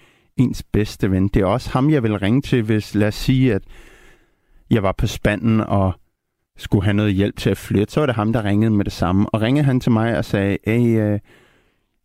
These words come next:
jeg skal simpelthen låne fem hundrede kroner, og det skal bare være nu," så vil jeg da også bare s-, sige, "De kommer med det samme, og så må vi finde ud af det efterfølgende," fordi jeg stoler på ham.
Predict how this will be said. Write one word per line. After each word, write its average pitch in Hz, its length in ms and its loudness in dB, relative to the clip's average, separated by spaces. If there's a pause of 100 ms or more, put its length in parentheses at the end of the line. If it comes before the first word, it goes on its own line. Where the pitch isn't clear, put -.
jeg 107 200 2
skal 101 580 0
simpelthen 120 460 2
låne 113 340 2
fem 123 200 0
hundrede 110 240 0
kroner, 107 320 0
og 110 240 -2
det 107 100 -2
skal - 140 -4
bare 104 180 0
være 104 100 0
nu," 101 180 2
så 131 140 -2
vil 123 120 2
jeg 107 140 0
da 98 60 -2
også 107 200 -4
bare 117 140 0
s-, - 140 -10 (400)
sige, 101 220 0
"De 101 100 0
kommer 123 280 0
med 117 140 2
det 110 80 -4
samme, 104 280 2
og 113 40 -2
så - 80 0
må 113 120 4
vi 107 140 0
finde 110 240 0
ud 110 40 0
af 113 80 0
det 104 140 -2
efterfølgende," 107 440 -2
fordi 117 380 -2
jeg 117 100 0
stoler 147 500 -2 (120)
på 147 180 0
ham. 139 220 -2